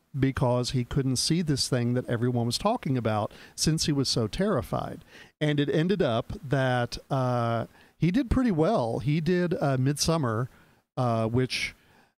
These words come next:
I'm not sure about terrifying, but it's certainly a creepy film. And, um, yeah, he started with The Exorcist, which I thought was interesting. And it, it followed his journey through, uh, watching these films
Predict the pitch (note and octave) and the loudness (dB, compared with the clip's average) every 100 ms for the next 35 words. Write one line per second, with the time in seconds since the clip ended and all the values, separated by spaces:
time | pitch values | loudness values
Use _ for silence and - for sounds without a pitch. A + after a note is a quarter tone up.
0 | - D3 G3 - G3+ F#3 D3+ - - E3+ | -2 0 0 2 2 2 0 -2 0 2
1 | E3 D3 - C3 A#2+ A#2 A#2+ A#2 - - | 2 2 0 0 2 0 0 0 0 0
2 | F3+ F3 C3+ A2+ - G#3 G3+ C3+ - B2+ | 0 0 0 0 0 0 2 0 0 -2
3 | G#2+ G#2 A#2 - - _ _ D3+ C#3+ C3+ | -2 -4 -10 -16 -20 _ _ -2 0 0
4 | C3 C3 B2+ B2+ C#3 - C3+ B2+ B2 A#2+ | 0 0 0 0 -2 -2 0 0 0 0
5 | A#2+ A#2+ _ - E3 F3 B2 - D#3+ C#3+ | -2 -6 _ -2 0 2 0 0 0 2
6 | C3+ - - F3 F#3 D#3 E3+ D3 - C#3+ | 0 -2 0 2 2 0 0 0 0 -4
7 | - B2 - - C3 C3 A#2 A#2+ A#2 G#2+ | -4 -4 -4 -4 -2 0 -2 0 -2 -2
8 | A#2 - A2 A2+ - - - _ D#3 D3+ | -4 -4 -6 -6 -12 -20 -20 _ -2 0
9 | D3 D3 F#3 E3 F#3 D#3 - F3 D#3 D#3+ | 0 0 0 0 0 -2 -2 0 0 2
10 | E3+ D3 D3 - B2+ - C#3+ C#3+ C3 A#2+ | 0 0 -2 -4 -4 0 2 2 0 0
11 | A#2 A2 - _ _ - D3 D3 C#3 C3 | -2 -6 -14 _ _ -6 0 2 2 2
12 | B2 A#2+ A#2 - _ - C3 B2 A#2 G#2+ | 2 0 -2 -8 _ -2 0 0 0 -2
13 | G#2+ D#3 C3 C#3 - D3+ C3 A#2+ - - | -4 -2 0 0 0 0 0 0 -2 -2
14 | B2 A#2 A#2 A2 G#2+ | 0 0 0 -2 -4